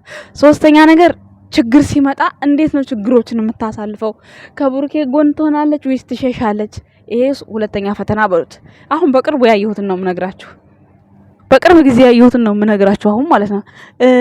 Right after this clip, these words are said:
ሶስተኛ ደረጃ ደግሞ፣ ሶስተኛው ደግሞ ምን መሰላችሁ? ሶስተኛው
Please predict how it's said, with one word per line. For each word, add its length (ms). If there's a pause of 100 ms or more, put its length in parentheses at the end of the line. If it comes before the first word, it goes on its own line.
(380)
ሶስተኛ 360 (100)
ደረጃ 360
ደግሞ፣ 220 (840)
ሶስተኛው 480
ደግሞ 220
ምን 200
መሰላችሁ? 580
ሶስተኛው 500